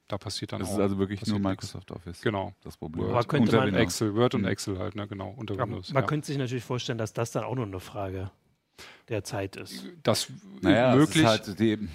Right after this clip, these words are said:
Speaker 3: Aber gut,
Speaker 2: das
Speaker 3: die
Speaker 2: ist
Speaker 3: meisten
Speaker 2: ja eine
Speaker 3: Leute
Speaker 2: Mühe, sowas zu
Speaker 3: verwenden.
Speaker 2: erstellen, ne?
Speaker 1: Ja,
Speaker 2: Genau.
Speaker 1: ist die
Speaker 2: Und, äh,
Speaker 1: Schnittmenge halt
Speaker 2: die
Speaker 1: geringer,
Speaker 2: größte
Speaker 1: ne?
Speaker 2: Verbreitung hast
Speaker 1: Ja.
Speaker 2: du halt damit, ne?
Speaker 1: Richtig.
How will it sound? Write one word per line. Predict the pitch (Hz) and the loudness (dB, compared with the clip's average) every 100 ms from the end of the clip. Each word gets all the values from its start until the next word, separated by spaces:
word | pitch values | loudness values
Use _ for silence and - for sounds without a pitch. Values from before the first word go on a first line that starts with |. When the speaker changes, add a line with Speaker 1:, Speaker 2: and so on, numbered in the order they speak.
| - - 101 - | -12 -12 -8 -2
Speaker 3:
Aber | 131 | 0
gut, | 151 | 2
Speaker 2:
das | - | 4
Speaker 3:
die | |
Speaker 2:
ist | 135 | 6
Speaker 3:
meisten | 127 139 | 6 6
Speaker 2:
ja | |
eine | 120 | 6
Speaker 3:
Leute | 120 135 | 6 6
Speaker 2:
Mühe, | 139 | 4
sowas | 123 110 | 4 2
zu | 107 | 2
Speaker 3:
verwenden. | 110 | -2
Speaker 2:
erstellen, | 107 - 143 98 | -2 -2 0 2
ne? | 95 | 4
Speaker 1:
Ja, | 110 | 4
Speaker 2:
Genau. | 113 107 90 90 | 4 4 4 2
Speaker 1:
ist | 90 | 2
die | 110 | 2
Speaker 2:
Und, | |
äh, | 85 | 2
Speaker 1:
Schnittmenge | 123 120 113 107 | 2 2 0 2
halt | 104 104 | 0 0
Speaker 2:
die | |
Speaker 1:
geringer, | 113 107 107 | 0 2 4
Speaker 2:
größte | 104 92 | 4 4
Speaker 1:
ne? | 101 | 2
Speaker 2:
Verbreitung | 107 92 95 - 113 | 2 4 2 0 -6
hast | 113 110 | -4 -4
Speaker 1:
Ja. | |
Speaker 2:
du | 113 | -4
halt | 101 | -4
damit, | 101 95 - - | -4 -6 -10 -14
ne? | 98 | -10
Speaker 1:
Richtig. | 104 - 104 92 | -8 -8 -6 -6